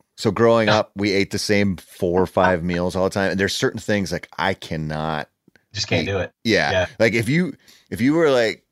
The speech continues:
Speaker 1: y-, if you put a plate of goulash in front of me, <laughs> I would
Speaker 2: I
Speaker 1: be like,
Speaker 2: love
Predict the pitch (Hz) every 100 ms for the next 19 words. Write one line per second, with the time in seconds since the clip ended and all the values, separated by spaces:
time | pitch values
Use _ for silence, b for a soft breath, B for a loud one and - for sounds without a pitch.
0 | _ 113 110 110 107 127 - 131 - 107
1 | 98 76 92 90 92 98 - 98 113 110
2 | 120 285 - B B B - - 107 123
3 | 120 113 98 92 - 175